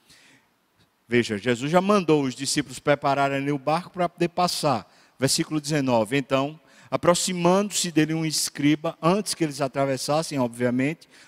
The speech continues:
antes que estivessem no barco, um escriba disse-lhe: "Mestre, seguir-te-ei para onde quer que fores." Mas Jesus lhe respondeu:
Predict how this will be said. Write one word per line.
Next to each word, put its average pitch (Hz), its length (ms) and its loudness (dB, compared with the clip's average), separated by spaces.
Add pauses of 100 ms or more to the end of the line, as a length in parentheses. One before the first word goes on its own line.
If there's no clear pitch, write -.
antes 202 340 0
que - 80 -6
estivessem 143 540 0
no 127 80 0
barco, 131 420 -2 (920)
um 143 100 -2
escriba 147 560 0
disse-lhe: 113 800 -4
"Mestre, 160 960 -2 (760)
seguir-te-ei 208 720 0
para 208 360 2
onde 277 520 4
quer 196 440 0
que 165 180 -16
fores." - 1040 -2 (640)
Mas 120 160 0
Jesus 135 360 0
lhe 139 100 -4
respondeu: 123 680 0